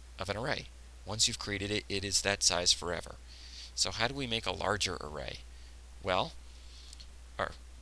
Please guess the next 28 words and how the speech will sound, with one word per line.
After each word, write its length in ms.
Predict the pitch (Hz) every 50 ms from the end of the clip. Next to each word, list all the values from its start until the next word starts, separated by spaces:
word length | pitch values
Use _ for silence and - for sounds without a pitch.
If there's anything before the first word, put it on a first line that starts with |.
| - - -
we, 320 | 101 98 95 95 95 92
uh, 200 | 90 92 92 92 - - -
we 80 | 87 95
can't 260 | - 135 139 120 98
actually 380 | 120 135 131 - - 110 98 71
enlarge 500 | 95 101 95 98 101 107 107 98 - -
the 80 | 82
original 380 | 76 95 139 139 135 110 95 90 -
array, 200 | - 78 98 104
but 120 | 113 85
we 120 | 104 120
can 100 | - 127
do 80 | 113 117
the 100 | 104 107
next 280 | 98 98 101 - - -
thing. 140 | 95 92 95
We 100 | 98 110
can 160 | - 107 92
make 140 | 85 90 92
a 80 | 92 92 95 95
new 220 | 90 95 101 87 -
array. 400 | 73 73 - 78 - - - - - - - - - - - - -
So 180 | - - -
let's 200 | 92 95 92 -
take 220 | - - 104 - -
a 40 | 80
look 260 | 82 82 85 - 76
at 80 | -